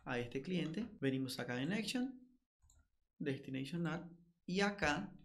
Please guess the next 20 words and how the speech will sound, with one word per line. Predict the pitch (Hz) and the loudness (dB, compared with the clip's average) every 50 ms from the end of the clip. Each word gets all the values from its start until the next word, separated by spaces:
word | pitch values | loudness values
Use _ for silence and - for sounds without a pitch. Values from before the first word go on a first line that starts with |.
| - - | -8 -2
To | - 214 196 143 | 2 4 6 6
Address, | 131 131 143 147 175 175 - | 6 6 4 2 2 0 -2
ponemos | - - 143 135 135 139 147 143 | -2 0 2 4 4 4 4 4
la | 135 127 | 4 4
dirección | 131 123 127 123 - - 175 190 214 | 4 2 2 0 2 0 2 4 2
I | 233 220 | 2 2
P | - 165 147 147 147 147 - - - | 0 2 2 2 2 0 -4 -8 -8
de | - 127 135 143 | -2 2 2 4
nuestro | 143 131 135 135 139 135 135 | 4 2 2 2 -2 -2 -2
cliente. | 131 131 120 104 95 92 - - - - - - _ - - | 0 -2 -2 -2 -4 -6 -10 -16 -20 -20 -20 -20 _ -12 -10
Vamos | 117 113 110 - | -10 -8 -6 -8
acá | 117 117 - 156 165 180 | -8 -6 -4 -2 0 0
y | 175 165 | 0 0
tenemos | 160 139 131 131 139 143 139 | 0 0 0 2 2 2 2
diez, | 139 143 160 170 170 | 2 4 4 4 2
quince, | - - - 131 127 - - 151 | 0 -2 -2 -2 -2 -2 -4 -4
quince, | - 147 143 147 143 - 185 185 | -2 -2 0 0 0 0 0 0
dos | 151 123 120 120 | 2 0 0 0
cinco | - 135 127 139 135 | -2 -4 -4 -4 -6
cinco. | 131 - 117 104 104 - - | -6 -4 -6 -6 -6 -8 -12